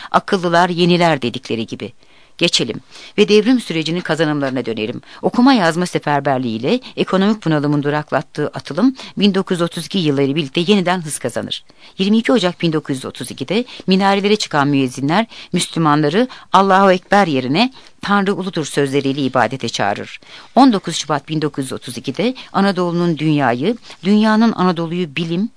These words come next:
kültür ve sanat birikim ve sıcaklığıyla kucaklamasını sağlamak amacıyla halk evleri açılır. Çünkü iki parça halinde yaşayan uluslar zayıftır, marizdir.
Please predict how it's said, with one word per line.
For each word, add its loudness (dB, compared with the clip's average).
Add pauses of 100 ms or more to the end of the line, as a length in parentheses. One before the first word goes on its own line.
kültür -6
ve 2
sanat -2
birikim -2
ve 0
sıcaklığıyla -4
kucaklamasını -4
sağlamak 0
amacıyla -4 (240)
halk -6
evleri -4
açılır. -8 (260)
Çünkü -4 (340)
iki -4
parça 0
halinde 2
yaşayan -2
uluslar -4 (240)
zayıftır, -2 (140)
marizdir. -4